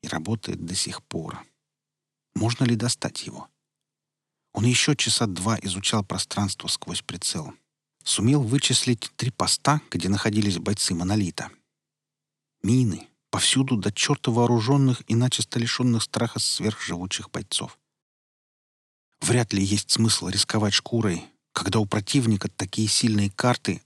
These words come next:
а у тебя три шестерки, и ты точно знаешь, что четвертую тебе не вытянуть ни за что.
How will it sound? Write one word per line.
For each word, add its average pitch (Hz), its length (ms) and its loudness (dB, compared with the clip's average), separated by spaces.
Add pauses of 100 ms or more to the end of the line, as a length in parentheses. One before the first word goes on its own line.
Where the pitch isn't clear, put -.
(100)
а 131 100 4
у 131 60 4
тебя 120 300 -2
три 113 240 0
шестерки, - 640 -4 (220)
и 101 80 -6
ты 92 120 -8
точно 127 420 0
знаешь, 104 480 -2 (100)
что - 300 -8
четвертую 139 600 2
тебе 82 240 -4
не 101 180 2
вытянуть 143 600 2
ни 110 100 2
за 95 160 -4
что. - 320 -6